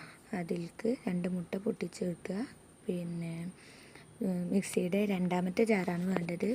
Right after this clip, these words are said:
പൊടിക്കണതല്ല, അതുപോലെ തന്നെ വലിയ ജാറുമല്ല, അതിൻ്റെ ഇടയിലുള്ള രണ്ടാമത്തെ ജാർ എടുക്കുക, അതാണ് ആവശ്യമുള്ളത്. ഏഹ്, പിന്നെ അതിലേക്ക്, ഉം, മൂന്നല്ലി വെളുത്തുള്ളി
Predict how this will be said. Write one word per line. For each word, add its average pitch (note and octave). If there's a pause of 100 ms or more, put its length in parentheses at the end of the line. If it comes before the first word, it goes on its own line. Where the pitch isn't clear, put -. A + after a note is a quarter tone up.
(140)
പൊടിക്കണതല്ല, F#3 (640)
അതുപോലെ F3+
തന്നെ F3+ (380)
വലിയ F#3 (100)
ജാറുമല്ല, F3+ (220)
അതിൻ്റെ F3 (120)
ഇടയിലുള്ള F#3+ (240)
രണ്ടാമത്തെ F3 (800)
ജാർ F3+
എടുക്കുക, F3 (720)
അതാണ് F#3
ആവശ്യമുള്ളത്. F3+ (760)
ഏഹ്, F#3+ (140)
പിന്നെ F#3+
അതിലേക്ക്, F3 (720)
ഉം, F3+ (140)
മൂന്നല്ലി G3
വെളുത്തുള്ളി F3+